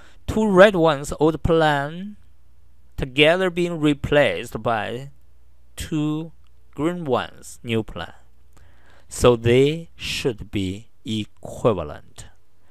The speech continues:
When we compare them, make it equivalent,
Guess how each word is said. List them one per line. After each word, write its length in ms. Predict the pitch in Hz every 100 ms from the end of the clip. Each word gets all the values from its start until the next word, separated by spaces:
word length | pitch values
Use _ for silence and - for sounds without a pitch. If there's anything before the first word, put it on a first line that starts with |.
| - - - - -
When 200 | 147 160
we 120 | 196
compare 540 | - 170 - 170 147
them, 280 | 107 95 101
make 240 | 117 -
it 120 | 120 120
equivalent, 840 | 120 - - 160 107 82 71 -